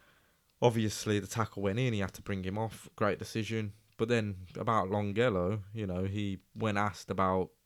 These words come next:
his performance, how well he did, his goal, et cetera, he said that, you know, yeah, great goal, whatever, but there were some things that he didn't like and that need to be worked on. And I like that.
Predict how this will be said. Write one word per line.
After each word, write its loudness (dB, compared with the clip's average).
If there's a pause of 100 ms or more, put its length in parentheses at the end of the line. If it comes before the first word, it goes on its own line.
(120)
his -4
performance, -2
how -2
well 0
he 0
did, -2
his -4
goal, 0 (260)
et -8
cetera, -4 (1300)
he -2
said 2 (140)
that, 0
you -2
know, -2
yeah, 0 (260)
great 2
goal, 2 (100)
whatever, 2
but 2 (500)
there 2
were 2
some -2
things -4
that -2
he 0
didn't -4
like -2
and -2
that -2
need -2
to -16
be -2
worked -2
on. -2 (160)
And 0
I 2
like 2
that. 0